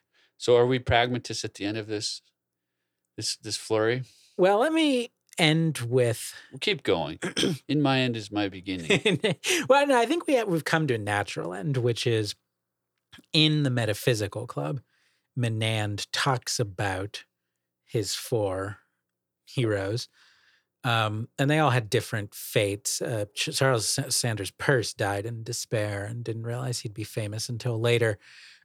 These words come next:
Speaker 2: Um, Judge Holmes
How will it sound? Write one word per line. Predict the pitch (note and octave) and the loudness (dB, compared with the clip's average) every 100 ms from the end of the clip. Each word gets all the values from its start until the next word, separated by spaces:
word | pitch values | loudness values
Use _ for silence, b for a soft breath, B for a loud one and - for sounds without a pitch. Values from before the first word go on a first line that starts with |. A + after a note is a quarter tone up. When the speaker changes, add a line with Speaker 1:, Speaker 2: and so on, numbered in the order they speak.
| _ | _
Speaker 2:
Um, | A#2 A2 G#2+ G#2 C#3+ _ _ _ - - _ _ D3+ | -2 0 -2 -6 -10 _ _ _ -12 -12 _ _ -6
Judge | - A#2+ G#2 G2 G2 - | 0 2 2 -2 -6 -4
Holmes | - C3+ B2 A#2 G#2+ | 0 2 2 0 -2